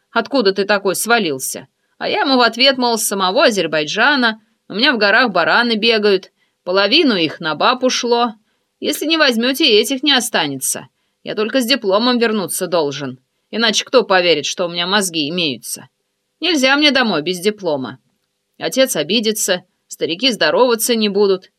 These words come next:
Возьмите, я стараться стану изо всех сил. "Посмотрим, что вы знаете", рассмеялся тот ректор. И давай сыпать вопросы. Вот чудак.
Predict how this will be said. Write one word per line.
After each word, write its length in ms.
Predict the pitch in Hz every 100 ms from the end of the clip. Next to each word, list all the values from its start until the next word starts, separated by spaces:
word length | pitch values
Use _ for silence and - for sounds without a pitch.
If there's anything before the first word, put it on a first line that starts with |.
| _ _ -
Возьмите, 720 | 311 302 311 302 226 - - _ _ _
я 180 | - 277
стараться 480 | 277 262 247 269 -
стану 300 | - 240 262
изо 180 | 220 202
всех 280 | - 214 214
сил. 380 | - 156 180 - _ _ _ _ _ _ _ _ _ - 165 214
"Посмотрим, 540 | 359 - 381 330 381
что 220 | - 302
вы 100 | 294
знаете", 580 | 330 330 233 214 247 285 _ _ -
рассмеялся 680 | 214 247 254 240 233 220 226
тот 240 | 220 214
ректор. 400 | 208 202 202 190 _ _ _ -
И 140 | 392
давай 460 | 214 175 170 269 254
сыпать 500 | - 202 254 226 180
вопросы. 760 | 165 - 147 175 202 202 175 _ -
Вот 300 | 233 254 269
чудак. 500 | - 190 170 170